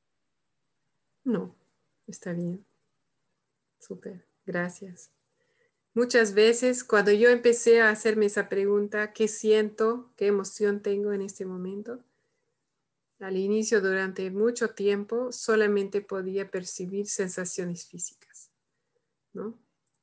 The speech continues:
Y, y a veces también, no, o nuevamente, no es lineal, ¿no?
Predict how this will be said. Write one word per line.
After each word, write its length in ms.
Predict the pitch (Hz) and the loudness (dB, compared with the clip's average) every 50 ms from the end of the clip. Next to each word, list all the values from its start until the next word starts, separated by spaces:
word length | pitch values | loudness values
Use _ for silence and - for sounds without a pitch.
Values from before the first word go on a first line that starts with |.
| _ _ - | _ _ -6
Y, 480 | 190 196 190 190 185 185 170 170 - _ _ _ _ _ _ _ _ _ _ _ _ _ _ _ _ _ _ _ _ _ _ _ _ _ _ - | -4 -4 -2 -2 -2 -4 -4 -6 -10 _ _ _ _ _ _ _ _ _ _ _ _ _ _ _ _ _ _ _ _ _ _ _ _ _ _ -2
y 160 | 226 226 226 | 2 4 4
a 100 | 208 208 | 4 6
veces 640 | 214 254 269 254 - 269 262 - - - - _ _ _ _ _ - | 4 4 2 2 0 -2 -2 -2 -4 -8 -10 _ _ _ _ _ -8
también, 460 | - 175 170 180 190 202 208 208 202 | -4 -4 -2 2 4 4 4 4 4
no, 160 | 202 202 196 - - - - - - | 2 2 0 -2 -6 -14 -12 -6 -6
o 100 | 190 180 | -4 0
nuevamente, 540 | 185 196 202 202 190 196 190 185 185 208 | 2 2 2 2 2 0 -2 -2 -4 -4
no 120 | 185 185 185 | -2 -2 -4
es 120 | 190 175 | -4 -4
lineal, 580 | 196 185 185 180 175 175 170 170 165 175 180 175 | -4 -4 -2 -2 -2 -4 -4 -6 -8 -10 -12 -12
¿no? 220 | 170 175 196 254 | -12 -12 -12 -14